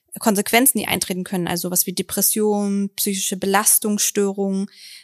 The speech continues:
also alles in diesem Bereich, ähm, wo sich einfach mental auch etwas verändert durch die Schuldgefühl.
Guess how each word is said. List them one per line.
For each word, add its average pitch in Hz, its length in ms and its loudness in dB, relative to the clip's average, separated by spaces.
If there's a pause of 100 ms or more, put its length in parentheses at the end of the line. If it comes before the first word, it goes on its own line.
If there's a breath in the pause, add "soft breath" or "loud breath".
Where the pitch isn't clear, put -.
also 190 220 0
alles 196 320 4
in 196 80 -2
diesem 202 200 0
Bereich, 190 500 2 (440 loud breath)
ähm, 190 280 0
wo 196 200 -4
sich 190 300 -2
einfach 190 240 -4
mental 190 640 0 (760)
auch 196 160 2
etwas - 300 2
verändert 220 680 0
durch 226 140 -2
die 240 120 -4
Schuldgefühl. 247 720 -2